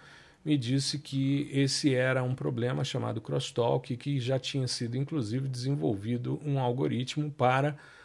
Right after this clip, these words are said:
a correção desse vazamento, para minimizar esses efeitos. Então,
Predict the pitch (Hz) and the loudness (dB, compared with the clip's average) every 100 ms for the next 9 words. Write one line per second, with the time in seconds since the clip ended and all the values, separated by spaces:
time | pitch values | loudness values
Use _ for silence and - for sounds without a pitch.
0 | - - 147 165 147 147 - 151 151 123 | -6 2 2 6 6 6 6 4 4 4
1 | 117 120 113 110 123 117 117 110 135 131 | 2 2 2 2 2 0 -2 -2 0 4
2 | 143 143 143 110 120 120 127 139 127 127 | 6 6 4 4 2 0 -4 2 2 2
3 | 123 123 139 - 98 - - - - - | 0 2 2 2 -10 -10 -16 -16 -20 -20
4 | _ - 135 143 135 139 | _ -4 -2 2 2 0